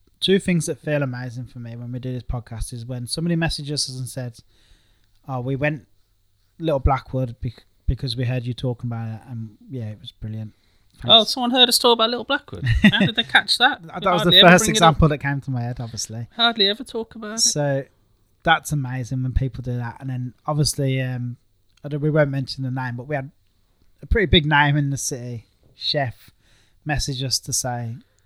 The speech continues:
Speaker 1: "Really love what you're doing for Birmingham."
Speaker 2: Did we?
Speaker 1: Thanks for that. And, uh, that, that was a pretty special thing for me as well. We don't get paid for this still. We're not looking for anything. We don't,
Speaker 2: No.
Speaker 1: we don't ask for
Speaker 2: No one gives
Speaker 1: anything.
Speaker 2: us any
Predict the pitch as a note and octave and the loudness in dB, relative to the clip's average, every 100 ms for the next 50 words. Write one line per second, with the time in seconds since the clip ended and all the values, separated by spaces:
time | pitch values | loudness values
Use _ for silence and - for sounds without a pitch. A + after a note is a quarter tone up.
0 | _ _ D3+ C#3+ D3 C3+ B2 B2 A#2 B2+ | _ _ -6 0 0 0 -2 -6 -10 -12
1 | A#2+ A#2+ G#2+ - A#2+ B2+ C3 E3 _ _ | -10 -10 -12 -10 -8 -8 -8 -10 _ _
2 | _ _ - C4+ D#4+ _ _ C3 B2 - | _ _ -18 -16 -18 _ _ -14 -14 -14
3 | A2 F#2+ _ _ _ _ _ _ _ _ | -16 -16 _ _ _ _ _ _ _ _
4 | _ _ _ _ _ _ C3 B2+ - E3+ | _ _ _ _ _ _ -8 -8 -6 -4
5 | D3 D3+ D3 C#3 C3+ B2+ D#3 D3 - C3+ | -4 -4 -8 -6 -8 -8 -10 -10 -8 -6
6 | - C#3 C3 _ _ _ _ D3+ C#3+ B2+ | -6 -8 -10 _ _ _ _ -6 -6 -4
7 | D3 C#3+ C#3 C#3+ D3+ D#3+ _ - F3 F3+ | -2 0 -2 -2 -4 -6 _ -2 2 2
8 | D3 - D3 D3+ C3+ C3 - - C3+ C#3+ | 4 6 8 6 2 0 0 0 0 -2
9 | C#3 _ _ _ _ - C#3 B2+ C3 - | -4 _ _ _ _ -8 -6 -6 -8 -6
10 | B2+ - C3+ C3 B2 C3+ C#3 B2+ C3+ C#3 | -6 -6 -6 -4 -4 -2 -2 -4 -4 0
11 | E3 F3+ F#3+ F#3+ G3 E3 D#3+ C#3 C3 - | 4 6 6 6 6 4 2 2 0 0
12 | D3 D#3 E3 D#3+ D3 D3+ D#3+ D#3+ D3+ D3 | 4 4 6 4 4 6 6 4 2 -2